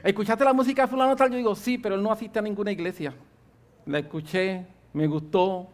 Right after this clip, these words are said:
busqué. No está en ninguna iglesia, está para arriba y para abajo. No está comprometido en ninguna iglesia local." No, no te escucho.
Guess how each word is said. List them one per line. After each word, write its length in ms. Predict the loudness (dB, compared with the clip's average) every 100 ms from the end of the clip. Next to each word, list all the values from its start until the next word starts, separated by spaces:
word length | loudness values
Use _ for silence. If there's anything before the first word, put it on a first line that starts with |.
| _
busqué. 640 | -6 -6 -6 -4 -2 -2 -6 -14 _ -14 -6
No 80 |
está 120 | -2 -2
en 60 |
ninguna 280 | 0 -2 -2
iglesia, 480 | 0 -2 -2 -2 -4
está 340 | 0 2 2
para 140 | 0 -2
arriba 160 | -2
y 20 |
para 220 | -2 0 -2
abajo. 160 | -4 -10 _ _ -20 _ _ _ _ _ -2
No 120 | 0
está 220 | 2 0
comprometido 500 | 0 -2 -4 -4 -2
en 60 | 0
ninguna 340 | 0 0 -2
iglesia 300 | 0 0 0
local." 440 | 0 2 2 2 -2 -10 -14 0
No, 300 | 2 2 0 -16 -20 -20 _ _ _ -12
no 140 | -8
te 100 | -6
escucho. 500 | -6 -6 -6 -6